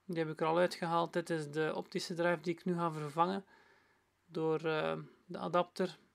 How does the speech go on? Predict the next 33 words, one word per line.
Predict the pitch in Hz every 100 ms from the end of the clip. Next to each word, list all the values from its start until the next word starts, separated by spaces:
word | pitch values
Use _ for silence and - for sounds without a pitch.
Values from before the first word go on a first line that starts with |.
| _ _ _ _
Dus | - 170
dat | 165
zou | - 170 165 165
er | 160
zo | 170 180
één | 180 180
op | 170 165
één | 170
moeten | 170 165 - - - _ _ _ _ _ _ _ _
in | 202 185
kunnen | - 180
vallen. | 175 180
Ik |
zie | 165 180
dat | 170
hier | 185
twee | - 196
schroeven | 190 - 208 185 190
zitten. | 196 190 175
Dat | 185
zal | - 180
er | 175
heel | 165 175
misschien | 185 185 - 185 -
ook | 180 -
uit | - 185 185
moeten | 190 185 - - - _ _ _ _
om | -
het | 175
geheel | - 175 180
los | 175 175
te | - 180
maken. | 175 180 - 185